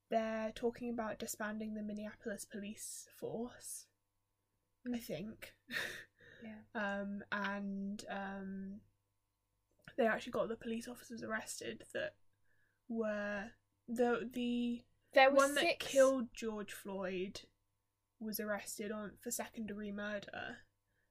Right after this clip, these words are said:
Speaker 1: and then the ones who were there were
Speaker 2: Well, there
Speaker 1: also
Speaker 2: were,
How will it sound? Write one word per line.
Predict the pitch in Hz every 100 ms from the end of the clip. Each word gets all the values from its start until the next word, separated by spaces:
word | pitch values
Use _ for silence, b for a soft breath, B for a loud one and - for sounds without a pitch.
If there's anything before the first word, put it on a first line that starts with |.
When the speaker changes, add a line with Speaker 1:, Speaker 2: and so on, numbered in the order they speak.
| _ _ _
Speaker 1:
and | 233 220 220
then | 220 214 208 208 208 214
the | 214 214 202 202 208 277 - _ -
ones | 233 226 220
who | 233
were | 214 202
there | 226 214 190 190 - 233 - _ _ _ b
were | -
Speaker 2:
Well, | 254 254
there |
Speaker 1:
also | 254 247
Speaker 2:
were, | 269 269